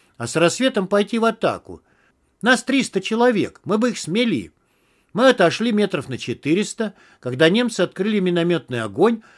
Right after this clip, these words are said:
отсекая нас от леса, а потом взяли роту в вилку и начали её косить. Из-под огня надо уходить, а народ не стрелян, растерялся, упал и лежит. Командир, пока их поднимает, бегая по цепи, его тоже убьют.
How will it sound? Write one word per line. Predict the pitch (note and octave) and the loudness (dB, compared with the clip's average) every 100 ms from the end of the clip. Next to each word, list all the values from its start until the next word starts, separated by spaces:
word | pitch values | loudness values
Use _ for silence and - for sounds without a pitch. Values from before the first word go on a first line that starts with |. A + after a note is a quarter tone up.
| - | -14
отсекая | A#2+ - C#3+ A3+ B3 | -12 -8 -6 2 4
нас | A3+ A3 A3 | 4 0 -2
от | G#3+ | -4
леса, | C3+ A#2+ F#2+ - F#2+ _ _ - | -6 -6 -6 -12 -16 _ _ -10
а | B2 | 0
потом | E3 G3+ A#3 | 2 4 2
взяли | F3 G#3 G#3 | 4 2 2
роту | G#3+ C4+ G#3 | 2 0 0
в | B2+ | -2
вилку | G#3+ C4+ - G2+ | -2 -4 -4 -10
и | - | -6
начали | C3 A3+ - G3+ | -2 -2 -2 -4
её | G3+ G3+ | 0 0
косить. | G3+ G3+ - - F#2+ _ _ _ _ _ | 0 -4 -4 -12 -14 _ _ _ _ _
Из-под | - A#2 D#3 D3 | -12 -8 -2 2
огня | E3+ G3 A3+ | 4 4 2
надо | A3 G#3+ | 2 0
уходить, | A3 - A3+ C4+ C4+ _ - _ | -2 0 0 0 -4 _ -20 _
а | - | -4
народ | C#3+ G#3 A3+ | 2 4 4
не | G#3+ | 0
стрелян, | G#3+ - C4 G#3+ C#3 | -4 -2 -2 -2 -4
растерялся, | A#2+ A#2+ - F#3 A#3+ F#3+ - F2 _ | -6 -6 -2 2 2 0 -8 -16 _
упал | B2+ C3+ C4 A3+ - | -10 0 2 0 -2
и | G#3 | -2
лежит. | A3+ C3+ G2+ F#2+ _ _ _ _ | 0 0 -4 -12 _ _ _ _
Командир, | - C3 F#3 A#3 C4+ | -8 2 4 4 0
пока | - A#3 G#3 | 2 0 4
их | G3 - | 2 0
поднимает, | F#3 E3+ G#3 C4 A#3 A2+ | -6 -4 0 0 0 0
бегая | C3+ D#3 C3+ | 0 2 0
по | C3+ | -4
цепи, | C3 F#3+ F#3+ C#4 - _ _ _ | -4 -4 -2 -4 -4 _ _ _
его | D#3 B3+ | 2 2
тоже | A#3+ F3 A#2+ | 2 0 0
убьют. | B2 G#2+ G#2+ G#2+ - | -4 -6 -8 -8 -10